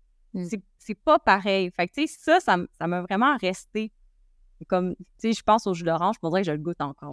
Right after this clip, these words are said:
Speaker 2: là. C'est tellement
Speaker 1: <laughs>
Speaker 2: bon, là. J'en reviens pas, là. <laughs>
Speaker 1: Ça fait combien d'années, Stéphanie, que t'es allée là-bas ?
Speaker 2: Euh, ben, c'est ça, là, je pense, je suis en train de repenser, là, ça doit faire,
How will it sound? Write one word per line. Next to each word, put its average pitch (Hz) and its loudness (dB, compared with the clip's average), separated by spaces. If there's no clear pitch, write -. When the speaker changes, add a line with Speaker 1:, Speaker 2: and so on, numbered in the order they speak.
Speaker 2:
là. - -12
C'est - -20
tellement 180 4
Speaker 1:
<laughs> 156 -4
Speaker 2:
bon, 156 -4
là. 151 -6
J'en 233 2
reviens 214 2
pas, 180 -4
là. 180 0
<laughs> - -10
Speaker 1:
Ça 233 6
fait 254 0
combien 254 4
d'années, 226 4
Stéphanie, 220 -4
que - -18
t'es 202 -6
allée 190 -4
là-bas ? 185 -6
Speaker 2:
Euh, 220 0
ben, - -4
c'est - -10
ça, 269 2
là, 233 0
je - -8
pense, 254 -2
je - -14
suis - -8
en 180 -4
train 254 0
de 254 4
repenser, 175 -2
là, 233 2
ça - -10
doit 175 -2
faire, 247 -2